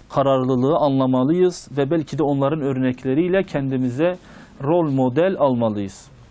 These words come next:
Arkadaşlar, dediğimiz gibi bir peygamber ahlakı olan kararlılık aynı zamanda imani bir erdem, imani bir fazilettir.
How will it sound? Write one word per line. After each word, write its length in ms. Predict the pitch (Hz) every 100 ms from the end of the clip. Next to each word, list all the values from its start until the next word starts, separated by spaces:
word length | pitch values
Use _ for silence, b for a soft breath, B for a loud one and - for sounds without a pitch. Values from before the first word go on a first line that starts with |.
| - - B B B B B B B B B
Arkadaşlar, 680 | 160 - 196 180 - 180 160 - 156
dediğimiz 680 | 143 147 165 165 196 165
gibi 300 | 151 151 160
bir 140 | 190 170
peygamber 640 | - 160 151 156 160 151
ahlakı 500 | 165 151 156 147 202
olan 260 | 170 143 135
kararlılık 600 | - 135 127 123 117 120 - B
aynı 240 | 180 180
zamanda 520 | 151 156 151 151 185 170
imani 600 | 160 147 147 151 180 160
bir 120 | 156
erdem, 600 | - 139 131 165 196 190 -
imani 540 | 147 143 143 151 156
bir 120 | 143
fazilettir. 720 | 131 127 107 117 113 - -